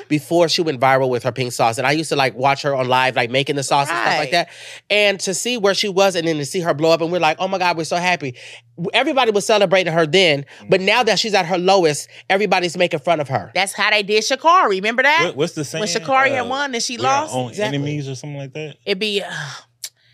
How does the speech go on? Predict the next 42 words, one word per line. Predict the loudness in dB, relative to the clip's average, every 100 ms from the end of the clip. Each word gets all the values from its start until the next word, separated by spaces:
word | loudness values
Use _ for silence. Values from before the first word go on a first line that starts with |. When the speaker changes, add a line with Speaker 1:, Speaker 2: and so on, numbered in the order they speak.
| _ _ _ _ -16
Speaker 2:
oh, | -12 -12 -12
I | -12
forgot, | -12 -10 -10 -10
Kev. | -8 -6 -6 -6
I | -8
know |
what | -8
you're | -10
talking | -6
Speaker 3:
But | -4
you | -2
Speaker 2:
about. | 0
Speaker 3:
know | 2
what |
I'm | 2
Speaker 2:
The | 0
Speaker 3:
saying, | 2 2 0 -4
Speaker 2:
saying. | -4
Speaker 3:
like, | 0 0
Speaker 2:
Yeah, | 0
yeah, | -2 -2
Speaker 3:
that's | -2
Speaker 2:
yeah. | -2 -2 -4
Speaker 3:
crazy. | -6 -12 -18 _ -10
Like | -6
Speaker 2:
Yep. | -4 -6 -10 _ _ _ _ _ -2
But |
let | 0 0
me | -2
give | 0
y'all | 0
a |
little | 0 -2
insight. | -2 -2 -2 0 0 0
So | -2 0
basically, | 2 0 0 -4 0 2
you | 0 0
know | 0
how | 0 0
she | -2 -4 -2
had, | 0
um, | 0 0 0 -2 -6